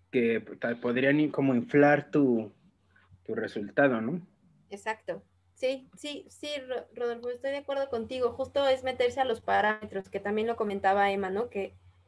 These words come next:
Speaker 2: hay muchos por default, pero, pero ver cómo podemos optimizar.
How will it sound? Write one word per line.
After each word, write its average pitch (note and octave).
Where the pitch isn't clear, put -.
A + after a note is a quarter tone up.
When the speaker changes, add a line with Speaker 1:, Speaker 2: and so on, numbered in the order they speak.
Speaker 2:
hay A#3+
muchos C4+
por A3+
default, A#3
pero, F#3+
pero G#3+
ver A3+
cómo A#3
podemos G#3
optimizar. A3